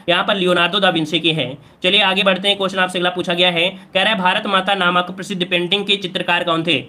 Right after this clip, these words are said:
और इस प्रश्न का जवाब हमें hundred percent सभी से सही चाहिए क्योंकि इस question को भी हमने यहाँ पर पढ़ा दिया है, है ना? इस question को भी पढ़ाया है और जो question हमने पढ़ाया है, सभी से जवाब यहाँ पर बिल्कुल सही सही लेने वाले हैं।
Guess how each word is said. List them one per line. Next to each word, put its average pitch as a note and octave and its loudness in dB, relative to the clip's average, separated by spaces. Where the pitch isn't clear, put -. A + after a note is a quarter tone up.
और E3+ 4
इस F#3+ -2
प्रश्न G3+ -4
का G3+ 2
जवाब G3 4
हमें F#3+ 0
hundred F3 -2
percent F3+ -4
सभी F#3 -2
से G3 -2
सही F#3 0
चाहिए F#3 0
क्योंकि F3+ 0
इस A3+ -4
question F#3+ -2
को F#3+ -2
भी F#3+ 0
हमने F3+ 0
यहाँ E3+ 2
पर G3 -4
पढ़ा E3 -2
दिया D#3+ 0
है, D#3+ -2
है F3+ -2
ना? F3+ -2
इस E3+ -4
question F#3 -6
को G3+ -4
भी G3 0
पढ़ाया F#3 0
है G#3 0
और G3+ 0
जो F3+ -6
question F3+ -6
हमने G3 0
पढ़ाया F3+ 2
है, F#3 0
सभी G3 0
से G#3+ -2
जवाब F#3 4
यहाँ F3+ -2
पर F3+ -4
बिल्कुल E3+ -4
सही F3 -2
सही D#3+ -2
लेने D3+ 2
वाले C#3+ 2
हैं। C#3 -4